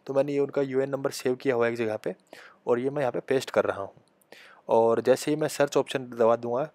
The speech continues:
यूएएन डालने के बाद, उनका सारा प्रोफाइल खुल जाएगा। तो संजीव जो है, ये इनका सारी जो मेंबर आईडी प्लस date of joining प्लस इनके जो फादर नेम के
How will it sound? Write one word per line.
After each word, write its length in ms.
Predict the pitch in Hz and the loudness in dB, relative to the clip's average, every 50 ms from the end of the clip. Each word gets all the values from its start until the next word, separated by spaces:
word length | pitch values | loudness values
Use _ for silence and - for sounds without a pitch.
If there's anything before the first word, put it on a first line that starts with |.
| _ _ - - - | _ _ -16 -10 -6
यूएएन 300 | 123 120 117 117 117 117 | -4 -2 0 0 -2 0
डालने 280 | 113 113 113 113 117 117 | 0 0 0 0 -2 -6
के 60 | 120 | -4
बाद, 160 | 120 123 - | -4 -4 -4
उनका 220 | - - 139 - 143 | -4 -6 -4 -4 -2
सारा 240 | - - 131 139 135 | 0 2 2 2 2
प्रोफाइल 320 | - - 123 123 123 123 | 2 -2 -2 -2 -2 -2
खुल 160 | - - 123 | -4 -6 -6
जाएगा। 280 | 117 123 117 - - - - _ _ _ _ - - - _ _ - | -4 -2 -4 -4 -4 -8 -12 _ _ _ _ -20 -20 -20 _ _ -6
तो 80 | 151 | -4
संजीव 420 | - - 135 131 123 147 165 180 165 - _ _ _ _ _ _ _ _ _ _ _ _ - | -2 -2 -4 -2 2 2 2 2 0 -4 _ _ _ _ _ _ _ _ _ _ _ _ -8
जो 160 | 131 135 135 | -6 -6 -4
है, 260 | 120 120 131 143 156 | -2 -2 -2 -2 -2
ये 180 | 147 135 135 131 | 0 0 0 0
इनका 180 | 123 - 135 | 0 -2 -6
सारी 380 | - - 127 123 131 131 135 - - - 143 | -4 -2 -2 -2 0 -2 -6 -10 -16 -18 -8
जो 300 | 131 127 120 120 120 - _ _ _ _ - | -4 -2 -2 -2 -4 -6 _ _ _ _ -2
मेंबर 300 | 131 123 123 131 127 123 | 0 0 2 2 2 2
आईडी 340 | 120 123 127 123 127 123 123 | 2 0 -2 -4 -4 -6 -8
प्लस 280 | - - 127 120 - - | -4 -4 -4 -4 -4 -4
date 160 | - 127 120 | -6 -6 -4
of 60 | - | -4
joining 600 | 123 113 113 120 117 120 120 123 120 120 120 117 117 _ - - - - - - - - _ _ | -6 -6 -4 -4 -4 -4 -4 -6 -8 -10 -12 -14 -18 _ -20 -20 -20 -20 -20 -20 -20 -20 _ _
प्लस 220 | - 123 120 113 - | -2 -2 -2 -2 -2
इनके 220 | 123 120 - 123 | -8 -6 -4 -4
जो 60 | 120 | -4
फादर 340 | 113 - - 117 117 120 113 | -2 2 2 2 2 2 -2
नेम 240 | 110 120 117 117 117 | -2 -4 -6 -6 -8
के 240 | 113 - 123 117 | -6 -4 -4 -4